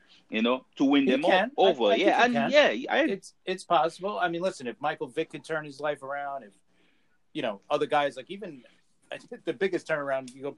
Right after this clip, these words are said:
Speaker 2: go to baseball for a second with A-Rod, you know, with Alex
Speaker 1: Hmm.
Speaker 2: Rodriguez, he was the most hated guy a few years ago when he was trying to sue
Speaker 1: Mm-hmm.
Speaker 2: everybody. "I didn't take drugs. I did," you know, it was just
Speaker 1: Right.
Speaker 2: a mess. And now everybody loves the guy. Like,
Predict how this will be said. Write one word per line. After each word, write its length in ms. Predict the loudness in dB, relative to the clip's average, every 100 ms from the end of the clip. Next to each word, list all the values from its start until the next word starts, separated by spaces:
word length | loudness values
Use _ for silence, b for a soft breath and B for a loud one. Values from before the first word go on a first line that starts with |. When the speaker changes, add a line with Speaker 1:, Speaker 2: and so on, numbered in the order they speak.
| -10
Speaker 2:
go 120 | -10
to 100 | -8
baseball 360 | -10 -8 -8 -8
for 120 | -10
a 60 |
second 300 | -10 -10 -10 -14
with 120 | -16 _ _ _ -2
A-Rod, 380 | 0 0 -4 -8 _ _ _ _ -8
you 100 | -4
know, 140 | -4
with 80 | 2
Alex 300 | 4 4 2
Speaker 1:
Hmm. 60 | -6
Speaker 2:
Rodriguez, 460 | -12 -12 -12 -14
he 100 | -14
was 120 | -14 -10
the 60 |
most 260 | -10 -10 -8
hated 280 | -6 -6 -2
guy 260 | 0 2
a 60 | -2
few 160 | -8 -10
years 340 | -8 -8 -8
ago 220 | -6 -6
when 120 | -6 -14
he 60 |
was 100 | _
trying 200 | -16 -14
to 60 | -14
sue 200 | -12 -2
Speaker 1:
Mm-hmm. 60 | 2 2
Speaker 2:
everybody. 580 | 0 -2 0 -4 -8 -14 _ _ -8
"I 80 | -8
didn't 160 | -8
take 280 | -6 -6 -6
drugs. 480 | -4 -2 -2 -6 -12
I 120 | -14 -10
did," 140 | -10 -6
you 80 |
know, 320 | -2 0 -2 -6
it 60 | -8
was 160 | -8
just 120 | -4
Speaker 1:
Right. 120 | -4 -4
Speaker 2:
a 60 | -6
mess. 320 | -8 -8 -14 _ _ -10
And 120 | -2
now 320 | 0 0 0 -6
everybody 320 | -10 -8 -6
loves 280 | -4 -4 -4
the 80 | -8
guy. 180 | -10 -8
Like, 220 | -10